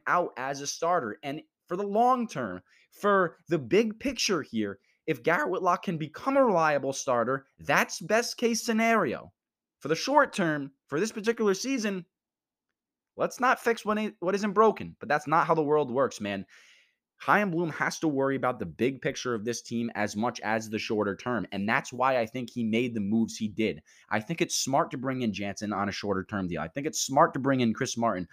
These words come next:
because then you can have your bullpen situated. You don't have to deal with what you were dealing with last year while also being able to make some moves that ultimately affect the bigger picture of the team,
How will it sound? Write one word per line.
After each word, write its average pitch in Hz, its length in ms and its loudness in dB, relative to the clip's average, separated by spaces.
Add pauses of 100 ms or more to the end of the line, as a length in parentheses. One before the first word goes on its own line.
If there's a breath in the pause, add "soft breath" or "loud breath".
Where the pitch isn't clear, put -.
(220 loud breath)
because 113 380 -8
then 170 340 2 (220 soft breath)
you 123 120 0
can 117 300 -2 (240)
have 160 320 6
your 175 260 0 (140)
bullpen 160 420 4
situated. 127 540 -6
You 104 80 -4
don't 151 140 0
have 165 140 -2
to 143 60 -10
deal 143 180 0
with 143 120 -2
what 139 160 0
you 135 100 0
were 131 60 0
dealing 123 260 -4
with 110 180 -4
last 175 400 0
year 139 280 0 (240 soft breath)
while 139 260 6
also 180 380 6
being 160 380 -2
able 151 180 -2
to 151 140 -10
make 143 220 -6
some 139 220 -6
moves 135 300 0 (260 soft breath)
that 123 220 2 (560)
ultimately 170 640 2
affect 147 400 -4
the 135 80 -4
bigger 123 400 0
picture 123 400 -4
of 110 100 -2
the 104 80 -10
team, 113 340 -4